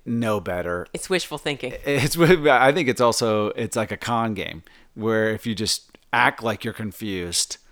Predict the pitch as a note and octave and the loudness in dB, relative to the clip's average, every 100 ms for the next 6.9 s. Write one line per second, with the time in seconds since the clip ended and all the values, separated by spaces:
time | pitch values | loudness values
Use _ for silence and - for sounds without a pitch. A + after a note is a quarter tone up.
0 | _ _ D#3+ D#3+ D#3 A2+ C#3 B2 A#2+ A2+ | _ _ -18 -14 -10 -2 0 2 0 -2
1 | B2+ - A2 G2+ F#2+ G2+ F#2+ F#2 F#2+ F#2 | -6 -4 -2 -2 -4 -6 -6 -6 -8 -8
2 | F2+ - G#2+ A2 F#2+ A2+ A2 A2+ _ _ | -10 -10 -10 -10 -8 -6 -4 -6 _ _
3 | - - C3+ C#3+ C#3+ C3 A#2+ B2 A#2+ G#2 | -20 -4 2 6 6 4 0 0 0 -4
4 | G2+ F#2+ G#2 G#2 G2 F#2+ - A#3 D#4 E4 | -8 -8 -6 -6 -6 -8 -6 0 0 2
5 | D#4 B3+ A#2 - _ - - - - - | 2 2 0 -4 _ -16 -16 -8 -2 2
6 | D3 - - - A2 - - F#2+ E2 | 2 0 -2 -2 -2 -6 -6 -6 -6